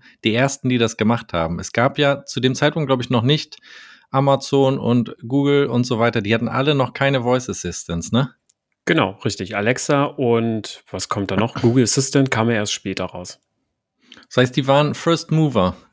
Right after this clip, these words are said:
Speaker 1: Die haben den ersten Step gemacht und
Speaker 2: Mal
Speaker 1: waren
Speaker 2: wieder.
Speaker 1: dann eigentlich in, in einer guten Position.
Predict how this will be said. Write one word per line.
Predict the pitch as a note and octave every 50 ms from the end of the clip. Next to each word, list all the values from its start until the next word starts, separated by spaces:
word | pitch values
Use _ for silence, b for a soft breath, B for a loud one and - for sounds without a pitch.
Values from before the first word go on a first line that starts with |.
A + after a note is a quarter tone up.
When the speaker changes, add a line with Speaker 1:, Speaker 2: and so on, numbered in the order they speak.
| _ _ _ _
Speaker 1:
Die | - G#2+ A2
haben | B2+ D3 D3
den | C#3+ C#3
ersten | C3 C3+ C#3+ C#3+ - D3 C3
Step | - - C#3+ C#3+ C#3+ - -
gemacht | A#2+ G2+ G#2+ B2+ D#3 D#3 - - - B B B B B B B
und | - A2+ G#2+
Speaker 2:
Mal | G#2+
Speaker 1:
waren | A2 C3+ D3+ F3+
Speaker 2:
wieder. | F3+ E3+
Speaker 1:
dann | E3 E3
eigentlich | - B2+ C#3 E3 F3 E3+ D#3 D#3+ D3+ - -
in, | - D3+ D3+ D3+
in | - - D3 C#3+
einer | C#3+ C#3
guten | B2 F3 F#3 F#3+ F3+
Position. | - - E3+ D3+ D3+ C#3+ - - - B2+ G#2 F#2 F2 D#2+